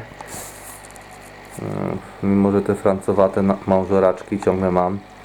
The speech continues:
No ale co zrobić, no. Okej,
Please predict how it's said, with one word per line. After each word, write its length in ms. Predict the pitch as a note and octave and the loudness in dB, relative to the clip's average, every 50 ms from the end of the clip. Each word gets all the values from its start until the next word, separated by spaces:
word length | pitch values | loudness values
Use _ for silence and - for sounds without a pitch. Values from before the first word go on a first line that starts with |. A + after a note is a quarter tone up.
| - - - - - - - - - - - - - - | -20 -20 -20 -20 -20 -20 -20 -20 -20 -20 -20 -20 -14 -8
No 100 | G2+ F2+ | -4 -2
ale 200 | F2+ F#2 F#2+ F#2+ | 0 2 0 0
co 160 | - - G2+ F#2+ | 0 0 -2 0
zrobić, 400 | G2 F#2 E2+ D2+ D2 D#2+ - - - - - | 2 2 2 2 0 -4 -8 -8 -12 -8 -6
no. 140 | - F2 F2+ - - - - - - - - - - - - - - - - - - - - - - - - - - - - - - - - - - - - - - | -6 -6 -6 -8 -14 -20 -20 -20 -20 -20 -20 -20 -20 -20 -20 -20 -20 -20 -20 -20 -20 -20 -20 -20 -20 -20 -20 -20 -20 -20 -20 -20 -20 -20 -20 -20 -20 -20 -20 -10 -2
Okej, 480 | - G#2+ G#2+ - C3+ A#2+ G#2+ F#2 E2+ | -2 -2 2 4 4 6 6 4 2